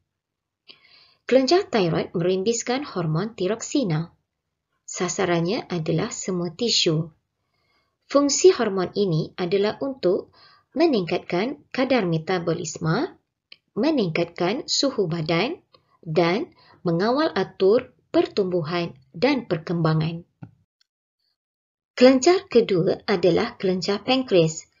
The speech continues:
seperti yang dibulatkan di dalam rajah ini. Terdapat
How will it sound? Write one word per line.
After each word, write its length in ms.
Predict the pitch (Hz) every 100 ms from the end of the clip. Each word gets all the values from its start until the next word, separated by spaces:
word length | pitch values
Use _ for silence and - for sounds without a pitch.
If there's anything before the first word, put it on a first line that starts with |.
| _ _
seperti 600 | - 208 208 202 - 220
yang 80 | 190
dibulatkan 800 | 175 165 170 185 - 180 208 247
di 160 | 185 165
dalam 380 | 170 170 196 196
rajah 400 | 175 185 190 -
ini. 320 | 180 160 175 - _ _ _ _ - _ _ _ - - _ _ _ _ _ _
Terdapat 640 | - 196 226 233 277 330 -